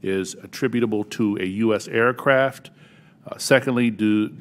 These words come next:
uh, does the aimsog staff have the clearances and read-ons that they need to investigate all of these incidents? And, and, and, and thirdly, when your staff cannot be read on, uh,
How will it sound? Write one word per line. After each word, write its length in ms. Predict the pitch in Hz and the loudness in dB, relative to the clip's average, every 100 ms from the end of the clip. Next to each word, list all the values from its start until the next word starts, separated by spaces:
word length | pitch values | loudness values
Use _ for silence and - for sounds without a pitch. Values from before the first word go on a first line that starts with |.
| - | -10
uh, 200 | - - | -10 -12
does 340 | - 117 104 | -6 -4 -2
the 120 | 104 | 0
aimsog 960 | 110 127 127 131 123 120 - - - - | 2 0 0 0 0 -4 -18 -18 -16 -12
staff 480 | - 131 131 127 | 2 6 6 6
have 520 | - 117 107 104 104 98 | 2 4 6 6 2 -2
the 80 | |
clearances 960 | 95 - 196 208 156 - 104 95 95 - _ _ _ - | -8 0 2 4 0 0 0 0 -4 -12 _ _ _ -8
and 240 | 113 104 113 | -4 0 0
read-ons 840 | 180 175 110 98 95 98 - - _ _ - _ | 2 4 2 0 -2 -6 -10 -16 _ _ -20 _
that 320 | 110 98 90 - - | -2 0 -2 -10 -12
they 220 | 104 113 | -4 -2
need 240 | 110 110 | 0 -2
to 140 | 107 107 | -4 -8
investigate 580 | 92 104 104 98 98 101 | -4 -4 -4 -8 -8 -6
all 160 | 104 104 | -6 -6
of 80 | 95 | -4
these 180 | 98 | -6
incidents? 540 | 95 104 95 92 87 - | -6 -8 -8 -8 -10 -12
And, 260 | 92 90 | -12 -12
and, 160 | 104 101 | -10 -12
and, 240 | 101 98 | -8 -10
and 240 | - 101 - | -8 -8 0
thirdly, 560 | 117 135 123 98 92 - - - - - _ | 2 2 2 -2 -4 -10 -20 -20 -20 -20 _
when 140 | 110 110 | 0 2
your 140 | 110 | 2
staff 540 | - - 113 110 - | 0 2 4 4 0
cannot 580 | - 131 113 113 135 - | -4 0 4 4 4 2
be 100 | 120 | -2
read 260 | 98 98 92 | 0 0 0
on, 360 | 90 90 90 90 - - _ _ _ _ _ - | -2 -4 -6 -12 -20 -20 _ _ _ _ _ -14
uh, 120 | 107 | -10